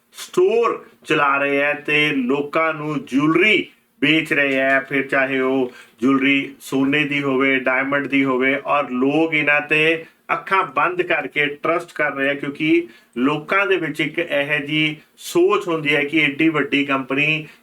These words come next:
ਅ, ਜਿਹੜੀ ਹੈ, ਉੱਥੇ ਕਿਸੇ ਤਰੀਕੇ ਦੀ ਛਲ ਕਪਟ ਨਹੀਂ ਹੋਏਗਾ, ਧੋਖਾਧੜੀ ਨਹੀਂ ਹੋਏਗੀ।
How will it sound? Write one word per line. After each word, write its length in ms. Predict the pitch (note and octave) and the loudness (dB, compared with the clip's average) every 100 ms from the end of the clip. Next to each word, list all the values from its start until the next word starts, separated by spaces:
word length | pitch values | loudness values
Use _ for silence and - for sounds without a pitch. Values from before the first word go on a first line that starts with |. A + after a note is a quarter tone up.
| _ - D3 C#3+ | _ -4 0 0
ਅ, 20 | C3+ | 0
ਜਿਹੜੀ 400 | C3+ C3+ C3+ C3 | 2 2 2 2
ਹੈ, 260 | C#3+ D3 | 2 0
ਉੱਥੇ 360 | D3 C#3+ - D3+ | -4 -6 -2 -4
ਕਿਸੇ 360 | D3+ C#3+ D#3 D3+ | 0 -2 -2 -2
ਤਰੀਕੇ 480 | D3 C3 - C3 | 0 -2 0 -2
ਦੀ 220 | B2+ C#3+ D3 | 0 -4 -4
ਛਲ 280 | - B2 C3 | -4 -4 -2
ਕਪਟ 380 | C3 B2+ C3+ C#3 | -4 -2 -4 -2
ਨਹੀਂ 400 | B2+ C3 D#3+ D#3 | -2 0 0 0
ਹੋਏਗਾ, 520 | C3 C3 C#3 C#3 C3+ | 0 2 2 0 0
ਧੋਖਾਧੜੀ 600 | D3 - C3+ C3 C#3 B2 | -4 0 -2 0 0 -2
ਨਹੀਂ 320 | B2 C3+ D#3+ | -2 -2 0
ਹੋਏਗੀ। 560 | C#3+ C3+ C3+ D3 D3 | 2 0 0 0 0